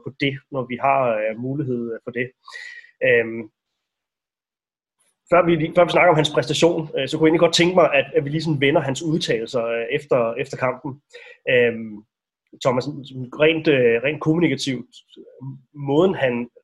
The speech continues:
reagerer på, på den kritik, øh, der har, har været på, altså hvor han, øh, snakker om, at det, det er nemt at sidde og, og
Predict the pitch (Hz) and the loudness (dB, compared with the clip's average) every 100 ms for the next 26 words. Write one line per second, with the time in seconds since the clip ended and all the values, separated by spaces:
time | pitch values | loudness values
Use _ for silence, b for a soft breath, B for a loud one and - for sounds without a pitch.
0 | _ 123 120 156 151 151 127 _ _ _ | _ -2 0 -4 0 -2 -2 _ _ _
1 | - 135 123 123 _ _ _ _ _ _ | -6 -2 -2 -4 _ _ _ _ _ _
2 | - - - 143 151 160 151 156 151 - | -20 -6 -4 -2 -4 -6 -4 -4 -4 -10
3 | 117 107 110 120 117 110 - 117 127 147 | -10 -8 -6 -2 -4 -4 -10 -2 0 0
4 | 135 123 113 120 127 120 110 107 104 - | -2 -6 -8 -2 -2 -2 -6 -8 -10 -4
5 | 123 127 123 117 123 113 113 B B B | -4 -2 -4 -4 -6 -8 -10 B B B
6 | B 131 123 131 - 135 127 - 123 139 | B -6 -2 -4 -4 -8 -6 -4 -4 -4
7 | 139 135 113 104 104 - 120 | -6 -6 -6 -6 -10 -12 -14